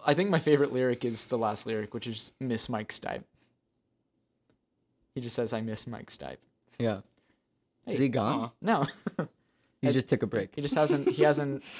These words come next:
Speaker 2: <laughs>
Speaker 1: hung out with Mike Stipe in a while, I guess. Hang, hey, Bon Iver.
Speaker 2: I didn't know that Justin Vernon was
Speaker 3: Bon
Speaker 2: friends
Speaker 3: Iver
Speaker 2: with
Speaker 3: just
Speaker 2: Michael Stipe.
Speaker 1: I mean, he might be.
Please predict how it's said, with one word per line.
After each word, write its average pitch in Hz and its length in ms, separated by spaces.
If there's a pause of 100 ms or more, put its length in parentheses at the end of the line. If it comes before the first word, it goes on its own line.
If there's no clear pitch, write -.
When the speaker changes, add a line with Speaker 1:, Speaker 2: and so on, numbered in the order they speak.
Speaker 2:
<laughs> - 200
Speaker 1:
hung 156 240
out 160 160
with 156 160
Mike 160 140
Stipe 170 340
in 139 60
a 117 80
while, 107 260
I 104 60
guess. 123 580 (880)
Hang, 175 160
hey, 165 240
Bon 190 240
Iver. 180 300
Speaker 2:
I 147 40
didn't 208 140
know 214 80
that 185 120
Justin 151 260
Vernon 139 240
was 123 180
Speaker 3:
Bon 131 160
Speaker 2:
friends 226 140
Speaker 3:
Iver 202 80
Speaker 2:
with - 40
Speaker 3:
just 135 220
Speaker 2:
Michael 120 320
Stipe. 123 300
Speaker 1:
I - 20
mean, 147 100
he 151 120
might 143 260
be. 117 240